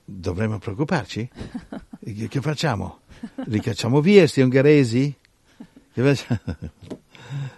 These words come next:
Speaker 1: Cioè, preoccuparci? Uè, qui rischiamo di fermare la guerra.
Speaker 2: Oh, oh. <laughs>
Speaker 1: Preoccupiamoci. Il giornale.
Speaker 2: "Più Lombardia, meno Ungheria."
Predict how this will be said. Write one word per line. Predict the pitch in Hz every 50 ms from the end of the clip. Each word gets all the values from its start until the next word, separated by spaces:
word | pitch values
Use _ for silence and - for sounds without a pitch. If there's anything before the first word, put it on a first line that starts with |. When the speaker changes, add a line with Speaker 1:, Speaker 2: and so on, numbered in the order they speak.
| _
Speaker 1:
Cioè, | _ - 120
preoccuparci? | - - 156 151 - 196 156 208 185 175 - - 147 - _ _ _ _
Uè, | - 185 165 135 92 - _
qui | - - 202 190
rischiamo | 156 151 170 160 - - - 208 208 185 143 123 120 120
di | 113 117 143
fermare | 131 - 117 98 92 120 147 170 131
la | 87 87
guerra. | 87 92 117 123 90 80 78 85 87 - - _ _ _
Speaker 2:
Oh, | - 202 196 214
oh. | 220 - 185 180 175 185 185 - - -
<laughs> | 277 - -
Speaker 1:
Preoccupiamoci. | - 123 143 147 - 143 113 - - 98 117 170 175 123 - - - - - - - - _ _ - 277 - -
Il | - 120 120
giornale. | 117 104 143 139 131 127 110 92 87 85 85 82 82 - - _ _ _ _ _ _ _ _ _ _ _ _ -
Speaker 2:
"Più | - 277 330
Lombardia, | 339 294 277 262 233 233 226 214 - 262 269 262 233 233 233
meno | 202 196 220 254 277 262 254 233 -
Ungheria." | 226 233 220 220 214 208 226 220 196 185 175 170 170